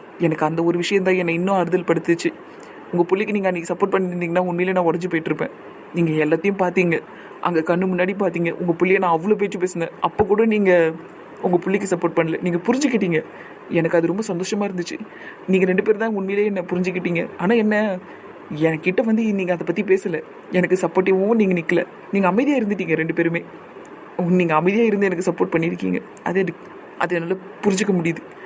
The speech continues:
எனக்கு இப்ப கூட அதை நினைச்சா ரொம்ப சந்தோஷமா இருக்குது. நீ, என் லவ் புட்டுக்குச்சு, அவ்வளவுதான். ஆனாலும் நீங்க ரெண்டு பேரும் எப்பவுமே எனக்கு அ-, அத்தை மாமா தான்.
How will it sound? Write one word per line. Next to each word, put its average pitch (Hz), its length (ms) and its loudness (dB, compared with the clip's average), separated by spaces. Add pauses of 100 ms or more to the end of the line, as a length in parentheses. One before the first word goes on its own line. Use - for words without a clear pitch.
(520)
எனக்கு 170 280 0 (100)
இப்ப 165 200 -2
கூட 202 160 4 (220)
அதை 165 160 0
நினைச்சா 170 320 0
ரொம்ப 175 240 -2
சந்தோஷமா 190 400 -2
இருக்குது. - 260 -6 (800)
நீ, 170 120 0 (160)
என் 165 260 2
லவ் 185 220 4
புட்டுக்குச்சு, 208 400 2 (220)
அவ்வளவுதான். 190 420 0 (400)
ஆனாலும் 190 480 0 (520)
நீங்க 180 160 4
ரெண்டு 175 180 0
பேரும் 196 220 2
எப்பவுமே 190 300 2
எனக்கு 180 220 2
அ-, 160 180 0
அத்தை 170 260 0
மாமா 175 220 0
தான். 185 200 -2